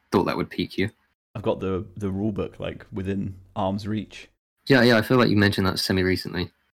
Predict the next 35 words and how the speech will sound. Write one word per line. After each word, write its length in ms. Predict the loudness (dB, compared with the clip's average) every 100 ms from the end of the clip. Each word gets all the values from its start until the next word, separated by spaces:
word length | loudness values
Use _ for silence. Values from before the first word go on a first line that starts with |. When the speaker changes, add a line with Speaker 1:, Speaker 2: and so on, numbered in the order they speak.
| _
Speaker 2:
Yeah, 280 | 0 2 2 0
I, 100 | -4
I 60 | -4
keep 240 | -4 -6 -6
watching 260 | -8 -6
the 60 | -8
trailers, 400 | -4 -4 -4 -6
but 280 | -6 -6 -8
I, 120 | -12 -14 _ _ _ -16
I 60 |
just, 160 | -14 -14 _ -10
just, 240 | -10 -8
just 200 | -8 -6
release 280 | -6 -6 -6
it. 140 | -10 -12 -20 _ _
Give 60 | -2
me 60 | -2
some 140 | 0
of 60 | 0
that 260 | -2 -4
gerps 420 | -2 0 0 -4 -8
action. 500 | -8 -8 -10 -8 -10 -14 _ _ _
Speaker 1:
Eight-Bit 260 | 2 4 4
Adventures 360 | 4 2 2 -4
two 500 | 4 6 6 4 -2 -6
had 260 | 0 0
a 220 | 0 0
new 160 | 2 0
trailer. 420 | 2 2 4 2 -6 -20
For 140 | -12
those 160 | -8 -6
that 60 |
don't 100 | -4
know, 120 | -2 -2
that's, 360 | -2 -6 -12